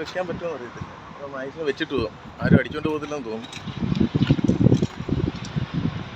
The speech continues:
സേഫായിട്ട് സൈക്കിൾ ഇവിടെ വെച്ച് കഴിഞ്ഞാലേ വെച്ചിട്ട്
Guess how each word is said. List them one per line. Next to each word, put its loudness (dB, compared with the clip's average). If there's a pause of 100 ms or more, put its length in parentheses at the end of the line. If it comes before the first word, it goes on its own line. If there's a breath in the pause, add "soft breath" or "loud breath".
(2250)
സേഫായിട്ട് 0 (1200)
സൈക്കിൾ -6
ഇവിടെ 0
വെച്ച് -8
കഴിഞ്ഞാലേ -2 (2000)
വെച്ചിട്ട് -8